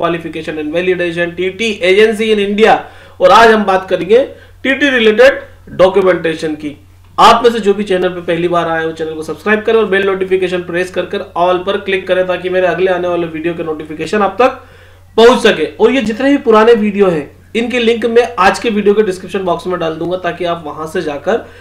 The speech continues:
इन वीडियो को देख सकते हैं। अब हम बात कर रहे हैं technology transfer क्या है। Technology transfer is a process by which a technology, expertise,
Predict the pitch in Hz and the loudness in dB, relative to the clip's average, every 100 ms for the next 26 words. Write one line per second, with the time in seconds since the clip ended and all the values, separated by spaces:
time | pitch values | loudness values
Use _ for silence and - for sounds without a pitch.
0 | - 185 214 175 170 165 165 226 277 - | -6 0 2 0 0 -2 2 4 2 -2
1 | - - - - 151 202 202 196 185 170 | -20 -20 -20 -6 2 4 4 -2 -2 -4
2 | 151 139 - - - - 262 247 240 - | -6 -6 -14 -16 -4 2 4 6 4 4
3 | 247 233 220 214 214 - - 214 226 233 | 4 4 4 0 -4 -4 0 2 6 6
4 | 240 220 202 202 214 202 185 165 - - | 4 2 0 0 -4 0 0 0 -4 -4
5 | 208 247 240 240 226 214 226 226 214 214 | 0 2 2 2 0 0 0 2 0 -2
6 | 175 208 214 202 185 196 202 196 170 180 | -4 -2 0 0 0 -2 -4 -4 -4 -2
7 | 196 196 233 302 - - - - - 175 | -2 -2 -6 -10 -16 -20 -20 -8 -2 -2
8 | 170 - 302 277 247 269 | -2 0 2 6 6 4